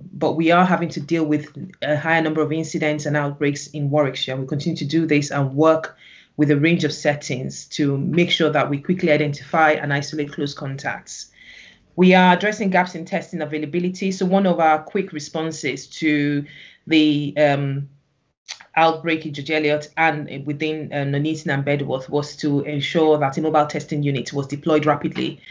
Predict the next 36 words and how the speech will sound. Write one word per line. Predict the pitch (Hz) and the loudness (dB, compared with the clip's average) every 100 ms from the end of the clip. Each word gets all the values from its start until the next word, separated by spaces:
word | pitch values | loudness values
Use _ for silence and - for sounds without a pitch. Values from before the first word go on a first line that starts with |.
| - - - | -20 -20 -6
to | 151 | -2
Herfield | 143 160 160 160 | 2 2 4 0
Road | 147 147 139 | 2 0 0
car | - 143 | 2 2
park, | 143 123 104 - - - - - | 2 0 0 -4 -12 -16 -20 -6
and | 139 | -2
it | 139 | -2
was | 131 - | -2 -2
kept | - - | -2 0
there | - 147 | 2 2
for | 147 143 | 4 0
a | |
longer | 143 151 151 | 2 2 0
period | 156 143 139 | -2 0 0
of | - | -2
time. | - 151 127 | -4 -4 -4
Something | 123 190 185 180 | 0 4 6 6
else | 156 | 2
that | 147 | 0
we've | 143 143 | -2 -2
done | 160 156 | 0 0
is | 151 | -2
to | - | -6
commission | - 156 160 170 | -6 -4 -2 0
a, | 151 143 | 0 -2
a | 156 | -6
testing | 151 175 147 170 | -4 -4 -2 -4
service, | 156 156 151 165 196 - - - - _ - | 0 2 4 4 0 -2 -16 -20 -20 _ 4
um, | 151 143 | 4 4
so | 139 170 | 0 0
that | 151 - - | 2 0 0
we | 147 | 0
can | 143 185 175 165 165 | 2 4 4 2 -2
have | - 165 156 147 | -2 0 0 -2
access | 151 151 - 139 139 - | -6 -6 -6 -6 -6 -6
to | 143 139 | -2 -2